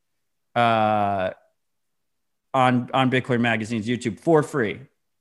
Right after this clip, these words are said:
which is dope. And, and to be quite honest, like, when I go to these things, I almost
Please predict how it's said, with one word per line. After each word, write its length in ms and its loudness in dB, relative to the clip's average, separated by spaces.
which 180 -2
is 120 0
dope. 360 2
And, 180 2
and 200 2
to 60 2
be 140 -2
quite 220 4
honest, 360 4
like, 120 0
when 140 2
I 80 2
go 100 2
to 80 2
these 260 -2
things, 240 0
I 140 4
almost 260 2